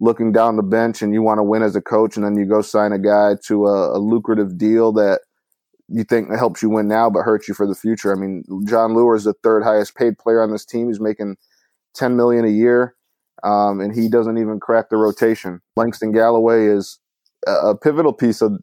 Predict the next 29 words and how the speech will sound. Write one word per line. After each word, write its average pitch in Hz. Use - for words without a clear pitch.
Dwayne 110
Casey's 104
rotation, 107
but 101
he's 107
a 104
guy 107
that's 104
making 104
seven 107
million 104
dollars 101
a 95
year. 98
Reggie 107
Jackson, 117
and 101
to 156
be 160
fair, 180
Reggie 170
Jackson, 139
the 120
year 131
he 127
got 120
his 104
deal, 101
uh, 101